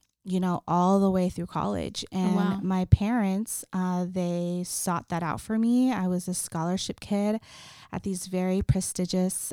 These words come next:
Speaker 1: um, schools. I went to a very prestigious prep school. And that was, you know, its own identity trip in itself, in being, like, the only Latina in a classroom and
Speaker 2: Mm-hmm.
Speaker 1: all those experiences and <laughs> traumas that can happen there.
Speaker 2: Yeah.
Speaker 1: Um, but I also recognize that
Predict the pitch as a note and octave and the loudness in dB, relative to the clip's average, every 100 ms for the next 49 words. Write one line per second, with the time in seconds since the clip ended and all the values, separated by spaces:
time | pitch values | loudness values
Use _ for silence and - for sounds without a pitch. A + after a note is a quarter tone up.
0 | - F3+ F3+ E3+ - - A3 G#3+ G#3+ G#3 | -6 -2 -2 -2 -6 2 4 6 4 2
1 | F3+ F3 F#3 F3 F3 E3+ - F3+ - F3 | 0 -2 -2 -2 -2 -2 -2 -2 -4 -4
2 | D#3+ - - G3 - - G3+ G3 G3+ - | -6 -6 -4 -4 -6 -4 0 0 0 -4
3 | - - - - - F#3+ F#3 F3+ G#3+ B3+ | -18 -20 -20 -12 -2 0 0 0 0 0
4 | - A3 G#3+ - - A#3+ G3 F#3+ G3+ - | 0 0 0 -4 -2 2 2 0 -2 0
5 | F#3+ G3 F3+ E3 E3+ F#3+ - F#3+ F#3+ E3+ | 0 0 -2 -2 -2 -4 -4 -4 -4 -4
6 | - D3 C4 - - - F#3 F3 F#3 F#3 | -4 -4 -4 -8 -10 -2 0 0 0 0
7 | F#3 E3+ E3+ - _ - F3+ F3+ F3+ F3 | 0 -2 -4 -8 _ -4 -2 -2 -2 -4
8 | E3 F3 F#3 F3+ - D#3+ - G#3+ A#3 B3 | -4 -4 -4 -6 -6 -6 -4 0 2 2
9 | G#3+ E3 F3 F#3+ F#3 F#3 F3+ F3+ G3 G3 | 2 0 0 2 2 4 4 4 4 2
10 | F#3 F#3+ G3+ G#3+ - G3+ G3 G#3 G#3+ G#3 | 2 2 0 -6 -4 0 2 2 2 2
11 | G#3 G#3+ G#3 F3 F#3+ C#4 C4+ C#4 C#4 C4 | 2 2 2 0 2 6 8 8 6 4
12 | C4 A3 B3+ A3+ A3+ A#3+ A3 G#3+ C#4 D#4+ | 0 -2 -4 -4 -8 -8 -6 -6 -6 -4
13 | F#3 E3+ E3+ F#3+ - - A#3 A3+ G#3+ G3 | -2 0 -2 -6 -12 0 4 4 4 4
14 | A3+ A3+ A3+ - A3+ - B3 G#3+ G#3 G#3+ | 4 4 4 4 2 2 2 2 0 -2
15 | G3 F3 E3+ G3 G#3+ G3+ F#3+ F#3+ | 0 0 0 -2 -2 0 0 -2